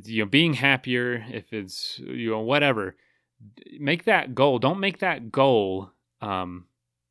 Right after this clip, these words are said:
your goal. Make it, shoot beyond that goal.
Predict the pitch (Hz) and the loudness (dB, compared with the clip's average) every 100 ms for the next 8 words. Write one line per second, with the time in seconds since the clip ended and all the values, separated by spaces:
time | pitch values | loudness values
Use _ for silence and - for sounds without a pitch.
0 | _ 110 113 110 110 85 - _ _ _ | _ -4 -2 2 2 2 -14 _ _ _
1 | _ _ _ _ _ 104 127 170 180 156 | _ _ _ _ _ 0 2 2 4 2
2 | 147 - - _ _ _ _ - - 185 | 2 -12 -16 _ _ _ _ -2 2 2
3 | - 143 123 131 113 92 87 92 82 | 2 4 4 4 0 -2 -4 -8 -10